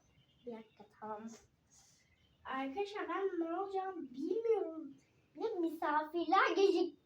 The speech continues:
Doğum günü şey gelecek. Ay, işte Chelsea. Ay, onun adı Chelsea değil ya. İşte Defne gelecek. O Chelsea'nin adı Defne bu arada. Anne,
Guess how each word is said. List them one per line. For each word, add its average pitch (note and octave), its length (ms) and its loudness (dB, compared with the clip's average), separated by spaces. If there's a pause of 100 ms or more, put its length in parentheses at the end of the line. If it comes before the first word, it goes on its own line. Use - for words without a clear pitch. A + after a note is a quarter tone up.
Doğum G4+ 380 4
günü G4+ 180 2
şey G4+ 280 0
gelecek. F#4 680 2 (220)
Ay, C#4 260 -2 (560)
işte E4 360 -2
Chelsea. F#4+ 680 0 (720)
Ay, B3+ 260 -2
onun B3+ 240 -4
adı C#4 180 -2
Chelsea B3+ 520 -6
değil C4 340 -6
ya. A3+ 340 -6 (380)
İşte B3 340 -6
Defne F#4+ 600 8
gelecek. D4+ 560 -2 (160)
O D#4 160 -2
Chelsea'nin E4+ 420 2
adı D#4+ 220 -6
Defne B3 360 0
bu A#3+ 60 0
arada. A3+ 260 -4 (2250)
Anne, D4+ 540 0